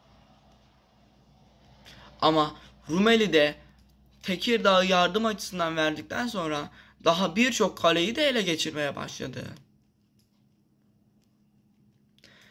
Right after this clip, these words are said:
Bu kaleleri teker teker yerle bir ediyorlardı. Osmanlı askerleri Tekirdağ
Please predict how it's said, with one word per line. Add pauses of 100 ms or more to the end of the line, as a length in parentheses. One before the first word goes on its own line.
(200)
Bu
kaleleri
teker
teker
yerle
bir
ediyorlardı. (240)
Osmanlı
askerleri
Tekirdağ